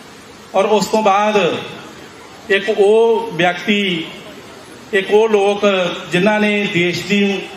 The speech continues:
ਆਜ਼ਾਦ ਕਰਵਾਉਣ ਦੇ ਵਿੱਚ ਯੋਗਦਾਨ ਪਾਇਆ, ਸ਼ਹੀਦ ਆਜ਼ਮ ਭਗਤ ਸਿੰਘ ਦੀ ਤਸਵੀਰ, ਤੇ ਇੱਕ ਉਹ ਜਿਨ੍ਹਾਂ ਨੇ ਉਹਨਾਂ ਤੋਂ ਬਾਅਦ ਜਦੋਂ ਦੇਸ਼ ਆਜ਼ਾਦ ਹੋਇਆ ਤੇ ਦੇਸ਼ ਨੂੰ ਸੰਵਿਧਾਨ ਦਿੱਤਾ,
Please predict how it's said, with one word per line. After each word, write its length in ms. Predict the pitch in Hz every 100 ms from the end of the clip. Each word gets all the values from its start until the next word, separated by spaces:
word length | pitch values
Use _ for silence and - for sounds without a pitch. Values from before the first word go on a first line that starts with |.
| - - - -
ਆਜ਼ਾਦ 460 | 175 175 175 202 214
ਕਰਵਾਉਣ 360 | 202 190 190
ਦੇ 120 | 196
ਵਿੱਚ 180 | 208 196
ਯੋਗਦਾਨ 540 | 190 170 165 165 185 185
ਪਾਇਆ, 580 | 175 170 175 151 131 - - - - - - - - - - -
ਸ਼ਹੀਦ 300 | - 190 185
ਆਜ਼ਮ 280 | 190 190 202 214
ਭਗਤ 220 | 190 165
ਸਿੰਘ 260 | 196 196 185
ਦੀ 120 | 202
ਤਸਵੀਰ, 720 | 208 - 175 180 180 165 135 - - - - -
ਤੇ 80 | 208
ਇੱਕ 300 | 214 202 208
ਉਹ 480 | 214 214 190 156 - - 165
ਜਿਨ੍ਹਾਂ 300 | 190 214 214
ਨੇ 440 | 214 208 196 - - - - - - - 208
ਉਹਨਾਂ 260 | 196 214
ਤੋਂ 140 | 220 196
ਬਾਅਦ 320 | 185 202 185
ਜਦੋਂ 220 | 196 196
ਦੇਸ਼ 280 | 185 185 196
ਆਜ਼ਾਦ 380 | 190 175 185 190
ਹੋਇਆ 200 | 180 170
ਤੇ 140 | 185
ਦੇਸ਼ 340 | 175 180 175
ਨੂੰ 300 | 196 185 165 - - - - - - - - - - - - - - - -
ਸੰਵਿਧਾਨ 600 | - 196 190 190 175 180
ਦਿੱਤਾ, 580 | 185 185 185 170 135 131